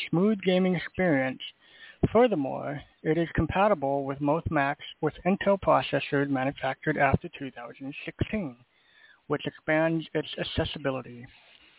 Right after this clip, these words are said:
And I gotta tell you something, this game is quite fun. It's actually got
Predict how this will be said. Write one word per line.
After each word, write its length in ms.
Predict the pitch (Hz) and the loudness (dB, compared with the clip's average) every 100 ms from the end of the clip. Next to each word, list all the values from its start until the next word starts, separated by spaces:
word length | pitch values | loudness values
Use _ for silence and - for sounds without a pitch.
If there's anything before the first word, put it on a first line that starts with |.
| _ - _ - | _ -20 _ 2
And 440 | 143 135 131 131 | 4 6 4 2
I 120 | 156 | 2
gotta 160 | 151 160 - | 6 4 6
tell 140 | 165 | 4
you 80 | 160 | 4
something, 460 | 185 185 190 165 - - - | 4 2 2 0 -4 -8 0
this 140 | 160 - 151 | 0 0 2
game 520 | 165 180 196 196 196 - _ _ - - _ _ _ _ | 6 6 6 4 0 -4 _ _ -20 -20 _ _ _ _
is 500 | 165 165 160 160 151 - _ _ _ | 6 8 8 4 0 -8 _ _ _
quite 320 | - 175 165 - | 0 2 2 2
fun. 360 | 170 135 123 127 | 0 0 -2 -2
It's 160 | 156 - - | -2 -2 -2
actually 500 | 156 165 - 175 170 | -2 -2 -4 -2 -2
got 400 | 151 147 143 147 | 2 2 4 2